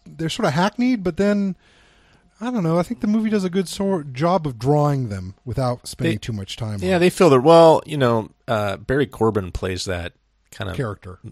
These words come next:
Speaker 1: yeah.
Speaker 2: military guy. I mean, Maurice from Northern Exposure. That's the
Speaker 1: Yeah, it's
Speaker 2: character, the old
Speaker 1: Maurice.
Speaker 2: astronaut. Yeah, sort of that, uh, American hubris. You know, that kind of, uh,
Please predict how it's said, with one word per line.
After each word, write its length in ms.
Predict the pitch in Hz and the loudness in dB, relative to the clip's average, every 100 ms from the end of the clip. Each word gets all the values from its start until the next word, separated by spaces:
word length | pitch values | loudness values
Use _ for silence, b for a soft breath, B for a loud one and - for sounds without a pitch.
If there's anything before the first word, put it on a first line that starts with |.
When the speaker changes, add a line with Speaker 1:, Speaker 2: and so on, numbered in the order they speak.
| - | -20
Speaker 1:
yeah. 120 | 101 67 | -20 -18
Speaker 2:
military 760 | 131 101 104 98 92 90 85 - _ _ | -8 -4 -4 -2 -4 -4 -6 -12 _ _
guy. 340 | - 92 87 90 - | -10 -8 -8 -10 -8
I 40 | |
mean, 220 | 120 113 - | -8 -8 -6
Maurice 540 | 117 107 107 113 - | 0 2 2 2 0
from 340 | - 95 85 87 | -4 -8 -12 -12
Northern 280 | 92 87 90 | -10 -10 -12
Exposure. 400 | - 92 87 - | -14 -14 -14 -16
That's 240 | 85 - | -14 -12
the 100 | - 117 | -12 -14
Speaker 1:
Yeah, 60 | |
it's 100 | 101 | -14
Speaker 2:
character, 180 | 120 107 | -12 -12
the 40 | 98 | -10
old 100 | 98 | -10
Speaker 1:
Maurice. 120 | 95 | -10
Speaker 2:
astronaut. 360 | - - 95 90 | -10 -10 -12 -12
Yeah, 180 | 104 98 B B B B - | -12 -12 B B B B -6
sort 260 | - 127 | 0 0
of 80 | 98 | 0
that, 280 | 92 87 - | -2 -4 -2
uh, 280 | 98 87 82 B B B | -2 -4 -8 B B B
American 520 | 107 98 92 87 98 87 | -4 -2 0 -2 -6 -8
hubris. 680 | 92 90 87 85 - - | -8 -8 -6 -6 -4 -6
You 100 | 92 | -8
know, 160 | 85 85 | -12 -12
that 200 | 85 - | -14 -14
kind 300 | - 85 85 | -10 -10 -10
of, 240 | 85 80 | -12 -12
uh, 340 | 87 85 90 | -10 -10 -10